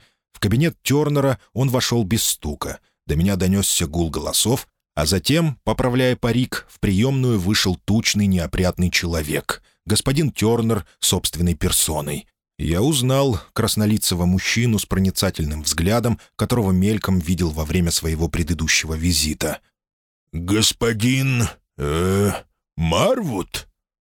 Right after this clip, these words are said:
«К вашим услугам, сэр. Позвольте отвести вас к её светлости». Мы шумно спустились по лестнице. Когда мы шли по двору, Тёрнер не произносил ни слова,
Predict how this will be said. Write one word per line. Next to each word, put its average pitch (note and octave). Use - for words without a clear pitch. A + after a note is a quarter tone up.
«К -
вашим D#3+
услугам, A2
сэр. D2+
Позвольте B2
отвести A#2+
вас A#2+
к -
её G2
светлости». -
Мы A#2
шумно F3
спустились G2
по D#2+
лестнице. C#2+
Когда D#2
мы F2+
шли G2
по B2+
двору, G2
Тёрнер C3+
не -
произносил F#3+
ни A2+
слова, -